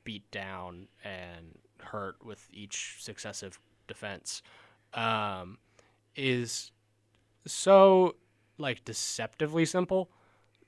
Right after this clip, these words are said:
that, you know, it, it would be, I think, easy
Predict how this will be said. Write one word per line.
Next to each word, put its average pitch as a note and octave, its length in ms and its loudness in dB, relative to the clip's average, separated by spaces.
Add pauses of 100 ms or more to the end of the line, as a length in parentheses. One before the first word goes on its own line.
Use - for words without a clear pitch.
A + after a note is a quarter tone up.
that, A#2 540 4 (440)
you C#3 180 -6
know, G2 100 -12 (340)
it, C#3+ 180 -2 (680)
it C#3+ 80 -6
would C3+ 160 -4
be, B2+ 360 -4
I A#2 180 -8
think, B2+ 360 -8 (100)
easy B2+ 720 -6